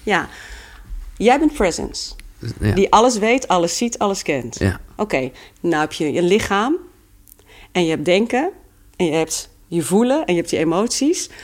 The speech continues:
Speaker 1: Voor datgene wat alles ziet, alles weet, alles kent, is dat toch allemaal
Speaker 2: Ja,
Speaker 1: zichtbaar?
Speaker 2: ja.
Speaker 1: Dit is ook zichtbaar wanneer je een verstoring in je lichaam hebt waar dat vandaan komt. Dus als jij je leert afstemmen met je waakbewustzijn,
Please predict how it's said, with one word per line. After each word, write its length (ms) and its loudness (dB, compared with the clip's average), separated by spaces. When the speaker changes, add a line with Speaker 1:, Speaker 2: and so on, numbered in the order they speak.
Speaker 1:
Voor 380 2
datgene 560 0
wat 160 -4
alles 280 -2
ziet, 200 -4
alles 200 -4
weet, 240 -4
alles 220 -8
kent, 420 -4
is 160 4
dat 140 -4
toch 180 -2
allemaal 300 -2
Speaker 2:
Ja, 40 -6
Speaker 1:
zichtbaar? 500 2
Speaker 2:
ja. 260 -2
Speaker 1:
Dit 120 0
is 100 -2
ook 180 2
zichtbaar 520 0
wanneer 180 4
je 60 4
een 60 0
verstoring 500 -2
in 100 -2
je 80 -2
lichaam 420 -2
hebt 260 -8
waar 160 -2
dat 140 -4
vandaan 380 0
komt. 420 -8
Dus 180 -2
als 200 2
jij 200 4
je 80 4
leert 300 2
afstemmen 480 0
met 140 0
je 120 -4
waakbewustzijn, 1040 -2